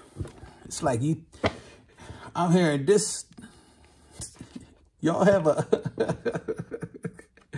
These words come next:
my spirit said, my spirit team saying that you guys have a fire sign, that's Leo, Sag, or Aries, that is whooping them spiritually. They, they might have crossed over. I'm hearing they crossed over already.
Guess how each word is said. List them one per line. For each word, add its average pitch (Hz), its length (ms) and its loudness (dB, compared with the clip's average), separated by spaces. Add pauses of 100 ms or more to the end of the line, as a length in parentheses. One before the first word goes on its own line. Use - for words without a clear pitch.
(800)
my - 160 0
spirit 175 380 8
said, 180 320 2
my 196 140 2
spirit 180 340 4
team 180 240 4
saying 160 440 8
that 135 240 4
you 185 140 -2
guys 156 300 4
have 151 180 2
a 135 80 2
fire 190 540 4
sign, 131 340 2
that's 131 220 -2
Leo, 175 320 4
Sag, 165 360 2
or - 160 -2
Aries, 185 600 2
that 160 200 0
is 170 160 4
whooping 165 640 8
them 151 220 6
spiritually. 170 880 -4 (580)
They, 160 200 2
they 160 200 -2
might 170 160 0
have 156 100 -4
crossed 151 340 0
over. 165 360 4
I'm 131 140 -2
hearing 123 320 -2
they 135 80 -6
crossed 147 420 0
over 143 260 2
already. 120 440 -2